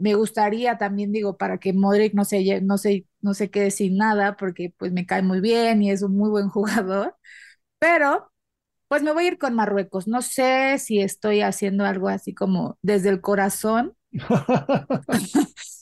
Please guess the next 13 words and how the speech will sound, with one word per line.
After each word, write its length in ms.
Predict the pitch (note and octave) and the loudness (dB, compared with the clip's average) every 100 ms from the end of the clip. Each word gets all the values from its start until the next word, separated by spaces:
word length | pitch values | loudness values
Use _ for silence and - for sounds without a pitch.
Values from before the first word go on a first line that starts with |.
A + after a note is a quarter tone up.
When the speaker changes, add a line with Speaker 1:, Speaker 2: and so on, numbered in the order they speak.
| _ - | _ -2
Speaker 1:
pero 280 | E4 D#4 D4+ | 2 2 2
creo 220 | E4+ E4+ | 0 0
que 220 | F4+ D#4+ | 2 2
es, 220 | D#4+ - - | -2 -6 -2
es, 600 | D#4+ - - - - - _ - | -2 -2 -6 -8 -10 -20 _ -4
es, 320 | B3+ B3+ D4 | 0 0 -2
este, 360 | C4 - G3+ | -4 -2 -4
factible. 1040 | G3+ G#3+ - _ _ - G#3 B3+ F#3 D#3 - _ _ _ _ - _ _ - | 0 0 -2 _ _ -16 -4 -2 0 -4 -10 _ _ _ _ -20 _ _ -4
Speaker 2:
Sí, 300 | A#3+ B3 A#3 | 2 4 4
sí 120 | B3+ | 2
es 100 | B3 | 0
factible. 640 | B3 G#3+ - F#3+ F3 D#3+ - | 0 -2 2 2 4 0 -4
Yo, 480 | F#3+ A#3 C#4+ D4 D4 | 0 4 6 6 4